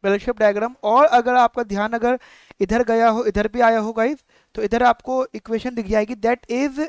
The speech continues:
f x is equals to four minus का एक्स स्क्वायर minus वाई स्क्वायर। समझ लो,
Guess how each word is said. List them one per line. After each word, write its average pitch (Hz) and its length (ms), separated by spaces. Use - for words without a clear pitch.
f 196 240
x - 200
is 208 220
equals 208 340
to 302 140
four 254 300
minus 226 320
का 247 180
एक्स - 160
स्क्वायर 240 420
minus 226 340
वाई 180 280
स्क्वायर। 147 560
समझ 214 220
लो, 247 220